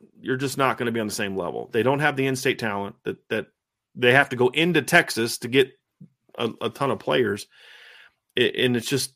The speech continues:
with what kids are looking for nowadays, it's just, I think it's gonna be a little bit harder for them to, to do, do it that way. But, uh, that, that's my two cents. I mean, it, it,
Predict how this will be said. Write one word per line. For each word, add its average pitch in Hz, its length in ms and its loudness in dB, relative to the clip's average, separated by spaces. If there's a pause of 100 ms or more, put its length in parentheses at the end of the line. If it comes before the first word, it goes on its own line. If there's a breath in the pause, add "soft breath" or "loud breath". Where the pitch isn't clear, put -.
with 123 200 -2
what 127 200 4
kids 127 180 4
are 113 60 -2
looking 131 200 0
for 120 160 2
nowadays, 110 560 0
it's - 120 -10
just, 117 180 -6
I 117 80 2
think 117 140 -2
it's 113 100 -6
gonna 117 140 -2
be 120 80 2
a 117 40 2
little 123 140 0
bit 120 100 0
harder 127 280 0
for 95 140 -8
them 80 400 -8
to, 104 180 -6 (160)
to 104 120 -6
do, 95 400 -4 (240)
do 110 160 0
it 90 120 -6
that 95 200 -8
way. 90 300 -10 (640 soft breath)
But, 104 360 -2
uh, 92 280 0 (1120)
that, 160 200 4
that's 156 200 0
my 151 100 2
two 127 160 -2
cents. - 520 -4 (280)
I 120 100 -2
mean, 123 180 2
it, 120 180 -2
it, - 240 -8